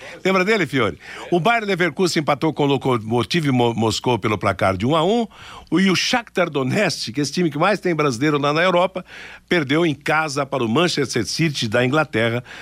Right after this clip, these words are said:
pelo placar de três a zero. É fase de grupos e o Real Madrid largou na primeira rodada em último lugar.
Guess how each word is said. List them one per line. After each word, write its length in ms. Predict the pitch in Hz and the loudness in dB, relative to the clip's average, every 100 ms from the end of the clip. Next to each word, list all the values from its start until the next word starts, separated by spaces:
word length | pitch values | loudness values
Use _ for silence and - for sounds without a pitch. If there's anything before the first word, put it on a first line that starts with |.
| - | -10
pelo 220 | - 135 117 | -2 -2 0
placar 500 | 110 - 113 113 104 | -2 0 0 2 0
de 140 | 101 | -4
três 340 | - 123 120 104 | -2 0 2 0
a 80 | |
zero. 220 | 80 90 117 | 0 -2 -2
É 40 | |
fase 320 | - 196 220 | 0 0 0
de 120 | 262 | -4
grupos 400 | 165 156 135 110 | 0 0 0 -2
e 80 | 117 | -2
o 60 | 135 | 2
Real 180 | 139 151 | 2 2
Madrid 400 | 185 156 214 - - - - | 2 0 -2 -4 -18 -20 -2
largou 360 | 208 196 143 185 | 0 0 0 0
na 100 | 196 | 0
primeira 320 | 160 160 147 | 0 2 2
rodada 440 | 135 117 160 208 | 2 2 0 2
em 120 | 294 | 0
último 440 | 233 220 254 190 165 | 2 4 2 2 0
lugar. 420 | 117 104 90 | 2 0 -2